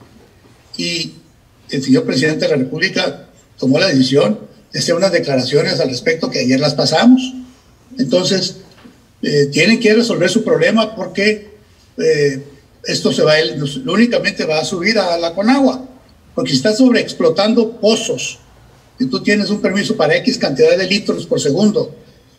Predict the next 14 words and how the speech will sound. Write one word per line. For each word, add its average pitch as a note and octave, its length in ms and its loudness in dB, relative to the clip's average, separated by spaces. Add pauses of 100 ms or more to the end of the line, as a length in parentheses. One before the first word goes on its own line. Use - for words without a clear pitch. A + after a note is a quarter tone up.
(240)
y E3+ 120 -2
lo D3+ 80 2
estás F#3 300 0
sobreexplotando F3 760 0
veinte A3+ 380 2
veces G#3 380 0
más, - 460 -6 (520)
estás D#3 240 -2
afectando F#3 560 -2
la, D3+ 280 -4 (500)
les, D#3 400 -6
el B2 100 -8
manto C#3 260 0
freático. G3 580 -2